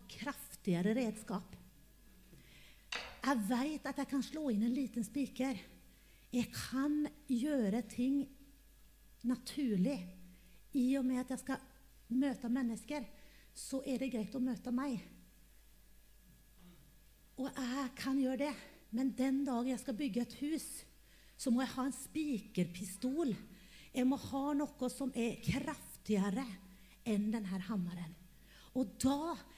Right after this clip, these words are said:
er det jeg trenger å øve opp mine åndelige gaver på samme måte som jeg øver opp mine naturlige gaver. Jeg blir, du vet at jeg er fomlete når jeg holder på med det her. Jeg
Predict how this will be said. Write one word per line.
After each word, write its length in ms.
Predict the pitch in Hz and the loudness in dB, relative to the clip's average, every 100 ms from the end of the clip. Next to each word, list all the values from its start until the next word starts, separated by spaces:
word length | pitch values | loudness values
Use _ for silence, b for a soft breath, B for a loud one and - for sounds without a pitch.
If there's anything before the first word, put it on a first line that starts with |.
| B B | B B
er 220 | 269 220 196 | 2 4 2
det 120 | 269 | 2
jeg 240 | 233 247 - | 0 -2 -4
trenger 420 | - 190 233 - | 2 4 4 2
å 100 | 269 - - | -2 -2 -4
øve 580 | 339 339 330 240 185 196 - 254 | 0 2 2 0 0 -2 -2 -10
opp 160 | - - - B B B | -12 -18 -20 B B B
mine 680 | 247 302 339 277 208 185 - 180 | 8 10 4 4 6 6 4 0
åndelige 600 | - 320 285 190 170 214 226 | 2 4 4 4 4 4 4
gaver 520 | 285 277 196 202 247 B - | 2 2 2 2 0 B -4
på 80 | 277 | -2
samme 720 | - - 330 311 220 180 226 | -2 -4 0 2 4 6 6
måte 480 | 269 311 180 - 208 | 6 4 0 -2 -4
som 200 | 285 262 | 0 2
jeg 300 | 214 202 262 - 311 | 2 2 0 0 0
øver 420 | 302 247 185 202 | 2 2 4 2
opp 140 | 220 262 | 2 2
mine 420 | 285 285 196 202 | 4 4 4 2
naturlige 600 | 233 - 285 226 185 190 220 | 0 -2 0 2 4 2 0
gaver. 320 | 254 208 226 220 B B B | 0 0 -2 -4 B B B
Jeg 220 | 262 - | -2 0
blir, 320 | 285 240 - B B | 2 4 2 B B
du 60 | 269 | 0
vet 160 | 294 294 | 2 0
at 160 | - | -2
jeg 160 | 262 269 | 0 0
er 140 | 214 - | -2 0
fomlete 760 | 330 294 233 175 175 - 311 | 4 6 6 6 4 2 0
når 140 | 339 285 | 2 2
jeg 80 | 220 | 2
holder 200 | 240 - | 0 2
på 100 | 196 | 2
med 100 | 208 | 2
det 100 | 170 | 0
her. 180 | 160 180 B B - | -2 -4 B B -4
Jeg 140 | 196 | -4